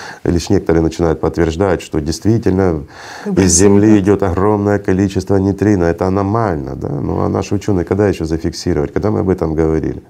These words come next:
Speaker 1: Мы говорили о том, что мы входим в цикл, и это будет большая проблема. Неважно. Опять хвастаемся, какие мы молодцы,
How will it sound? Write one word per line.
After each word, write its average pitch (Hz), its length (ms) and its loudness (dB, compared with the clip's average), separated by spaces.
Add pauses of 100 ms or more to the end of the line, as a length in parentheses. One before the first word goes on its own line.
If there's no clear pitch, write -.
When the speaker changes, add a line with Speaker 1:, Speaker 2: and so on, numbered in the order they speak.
Speaker 1:
Мы 85 120 -4
говорили 117 320 2
о 85 60 2
том, - 220 -2
что - 160 -6
мы 85 140 -2
входим - 420 -2
в - 60 -14
цикл, 123 380 -4
и 76 40 0
это 80 140 -4
будет 92 240 -2
большая 87 420 0
проблема. 92 520 -2 (640)
Неважно. 78 400 0 (460)
Опять 90 300 0
хвастаемся, - 640 -6
какие 80 240 -4
мы 76 140 -4
молодцы, 76 400 -4